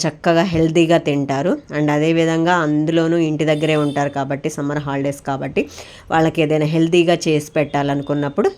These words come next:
ఇలా ఒకసారి ట్రై చేయండి. ఇది స్వీట్ రెసిపీ అనమాట, చాలా బాగుంటుంది. And అదేవిధంగా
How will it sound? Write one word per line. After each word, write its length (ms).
ఇలా 140
ఒకసారి 480
ట్రై 160
చేయండి. 440
ఇది 220
స్వీట్ 300
రెసిపీ 300
అనమాట, 380
చాలా 240
బాగుంటుంది. 580
And 180
అదేవిధంగా 560